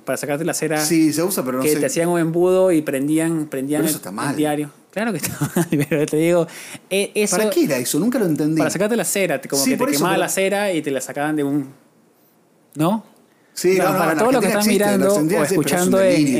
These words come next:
Speaker 1: en Spotify, pueden venir a YouTube y comentar si a ustedes les sacaban de chiquito la cera del oído.
Speaker 2: ¿Con?
Speaker 1: Con el embudo hecho periódico y se lo quemaban arriba y hace que el calor derretía la cera de alguna,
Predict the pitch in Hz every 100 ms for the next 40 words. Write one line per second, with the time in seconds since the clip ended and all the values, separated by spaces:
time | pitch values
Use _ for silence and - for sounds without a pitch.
0 | 143 139 127 - 165 165 - 165 147 -
1 | 190 214 160 143 160 156 135 156 156 143
2 | 127 120 139 147 - - 131 - 156 160
3 | 160 139 123 135 143 - 123 123 135 127
4 | 110 143 143 139 131 117 117 135 127 127
5 | 139 - - - - 143 151 165 190 -
6 | - 143 147 156 151 131 - - 147 135
7 | 160 175 175 160 165 147 151 160 165 156
8 | 147 131 127 139 151 143 135 147 151 147
9 | 143 - 156 151 135 123 120 160 185 185
10 | 185 175 147 127 123 156 151 127 - 196
11 | 208 202 190 165 165 170